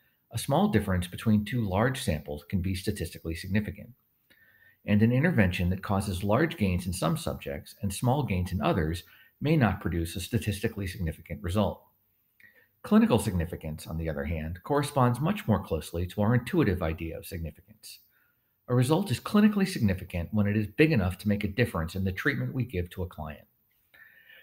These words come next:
The appeal of statistical significance is that there is a single number and a widely accepted standard for establishing statistical significance.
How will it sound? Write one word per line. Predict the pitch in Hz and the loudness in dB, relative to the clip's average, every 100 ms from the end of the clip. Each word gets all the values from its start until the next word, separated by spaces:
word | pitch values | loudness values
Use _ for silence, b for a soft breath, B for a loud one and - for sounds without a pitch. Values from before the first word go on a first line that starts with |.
| _ | _
The | 135 | -2
appeal | - - 190 214 | 0 2 6 6
of | - | 4
statistical | 113 - 214 123 92 | 0 2 2 2 0
significance | 85 90 82 - - 57 67 - | 0 0 -2 -4 -10 -10 -12 -4
is | 104 | 0
that | 107 | 2
there | 107 | 4
is | 104 | 2
a | 120 | 2
single | 120 165 175 165 | 0 0 2 2
number | 85 73 64 - B B B | 0 -2 -6 -10 B B B
and | 113 | 2
a | 110 | 6
widely | 104 117 123 135 | 6 6 4 0
accepted | 120 120 - 107 | 0 -2 -2 -4
standard | - 185 170 85 80 | -2 2 2 2 -2
for | - 101 | -2 -4
establishing | - 95 95 104 95 95 | 2 2 2 0 -2 -2
statistical | - 95 87 - 85 78 | -4 -4 -4 -4 -8 -8
significance. | - 123 123 - - - | -4 -2 -2 -4 -12 -18